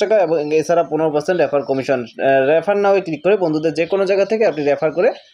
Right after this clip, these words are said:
আনতে পারবেন। এটা হচ্ছে রেফার আর্নিংয়ের সিস্টেমটা। তো এবার যদি দেখাই, এখানে অ্যাবাউট রয়েছে, রেট রয়েছে, রিডিম রয়েছে, হোম রয়েছে। আমরা প্রথমে টাকা উইথড্র সিস্টেমটা সবসময় দেখিয়ে দিই। আমি রিডিম অপশনে যদি ক্লিক করি, এখানে আবারও একটা অ্যাড চলে আসে। আর অবশ্যই আমি কিন্তু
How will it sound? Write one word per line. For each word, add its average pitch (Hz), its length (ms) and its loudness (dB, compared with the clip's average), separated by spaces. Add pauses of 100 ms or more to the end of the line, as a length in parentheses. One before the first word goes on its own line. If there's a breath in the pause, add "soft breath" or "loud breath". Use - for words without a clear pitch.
আনতে 156 240 0
পারবেন। 131 260 0
এটা 151 220 -2
হচ্ছে 180 160 -2
রেফার 160 340 2
আর্নিংয়ের 147 440 -2
সিস্টেমটা। 151 420 -2 (540 loud breath)
তো - 140 -2
এবার 190 260 2
যদি 220 200 -2
দেখাই, 196 260 0
এখানে 190 240 -2
অ্যাবাউট 165 400 2
রয়েছে, 170 260 2 (100)
রেট 156 320 2
রয়েছে, 165 260 0
রিডিম 147 340 0
রয়েছে, 165 300 2
হোম 147 300 0
রয়েছে। 147 260 2
আমরা 151 220 0
প্রথমে 156 260 0
টাকা 151 280 0
উইথড্র 151 320 -2
সিস্টেমটা 156 480 -2
সবসময় 160 360 -2
দেখিয়ে 165 260 0
দিই। 196 140 2 (360 loud breath)
আমি 151 160 0
রিডিম 165 220 2
অপশনে 190 400 -2
যদি 185 120 -2
ক্লিক 160 280 -4
করি, 180 160 2
এখানে 156 220 0
আবারও 151 280 2
একটা 170 180 -2
অ্যাড 160 220 2
চলে 147 140 2
আসে। 143 200 2
আর 170 200 2
অবশ্যই 208 460 0
আমি 185 120 -2
কিন্তু 202 220 -2